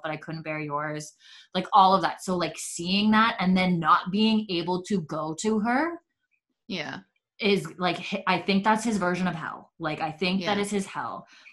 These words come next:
Speaker 1: And, um, it would have been in-,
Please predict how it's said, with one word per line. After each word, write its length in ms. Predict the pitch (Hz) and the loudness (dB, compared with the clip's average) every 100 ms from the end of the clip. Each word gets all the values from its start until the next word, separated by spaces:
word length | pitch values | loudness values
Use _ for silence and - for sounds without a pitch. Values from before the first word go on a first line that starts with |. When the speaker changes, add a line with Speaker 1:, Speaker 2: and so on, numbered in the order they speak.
| _ _ | _ _
Speaker 1:
And, 320 | 180 165 165 - | -6 -4 -8 -4
um, 540 | 175 160 165 165 151 - _ _ _ _ _ _ _ _ _ | -2 0 -2 -6 -12 -16 _ _ _ _ _ _ _ _ _
it 80 | 190 | 0
would 140 | 196 | 2
have 140 | 190 156 | 0 0
been 180 | 190 175 | 0 0
in-, 240 | 180 - | -4 -8